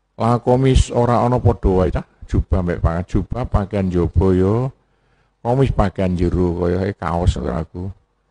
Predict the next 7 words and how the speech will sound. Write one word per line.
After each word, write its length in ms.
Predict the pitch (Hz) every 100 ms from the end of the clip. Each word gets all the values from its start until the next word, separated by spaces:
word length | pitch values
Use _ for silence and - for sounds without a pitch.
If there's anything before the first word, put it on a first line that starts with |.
| _ _ _
Tahta 480 | - 113 - 113 113
ana 160 | 104 98
ngisore 320 | 87 92 90
jubah. 400 | - 82 - 87
Wong 240 | 90 110
Arab 320 | 107 113 139 -
pakaiane 640 | 107 - 107 120 135